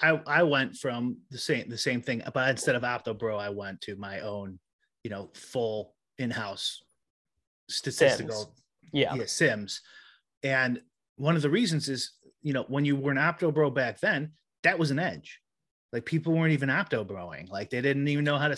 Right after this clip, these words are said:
Speaker 2: Yeah,
Speaker 1: sum
Speaker 2: when
Speaker 1: the
Speaker 2: I, when I
Speaker 1: projection.
Speaker 2: first started, when I first started Opto Broing for N B A, it was like, I, it was like, I, I remember it was the first year I worked at Daily Roto,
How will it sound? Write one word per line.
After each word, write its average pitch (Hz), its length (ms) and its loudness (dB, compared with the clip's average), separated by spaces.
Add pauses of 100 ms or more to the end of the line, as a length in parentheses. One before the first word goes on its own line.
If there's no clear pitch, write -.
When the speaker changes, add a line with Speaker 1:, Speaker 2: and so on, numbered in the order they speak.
Speaker 2:
Yeah, 254 180 12
Speaker 1:
sum 160 40 8
Speaker 2:
when 208 140 10
Speaker 1:
the 247 60 12
Speaker 2:
I, 254 100 12
when 240 180 10
I 254 120 12
Speaker 1:
projection. 160 120 -6
Speaker 2:
first 294 300 10
started, 220 460 12
when 202 120 6
I 214 100 8
first 240 340 6
started 208 280 6
Opto 170 400 6
Broing 151 380 2
for 170 120 2
N 165 180 0
B 151 180 0
A, 135 340 2
it 151 80 -4
was 151 180 -6
like, 139 300 2
I, 151 240 2
it 151 220 -6
was 147 160 -6
like, 135 340 2 (500)
I, 196 180 10
I 202 160 10
remember 196 320 8
it 202 60 6
was 185 160 2
the 151 120 -2
first 165 480 -4
year 151 280 2
I 143 120 2
worked 135 320 -4
at 139 80 -2
Daily 135 240 -2
Roto, 151 560 4